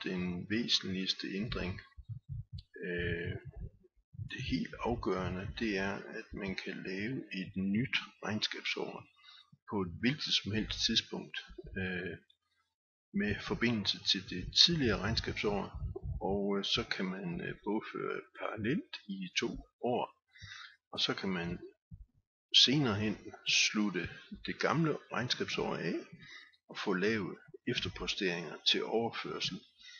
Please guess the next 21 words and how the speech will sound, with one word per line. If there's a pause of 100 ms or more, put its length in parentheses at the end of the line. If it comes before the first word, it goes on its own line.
(320)
både
i
finans, (340)
men
også
i
debitor-
og
kreditorkartoteker, (840)
øh, (460)
og
således (320)
holde
historikforbindelsen
mellem
de
forskellige
år. (1300)
Der
er (100)
en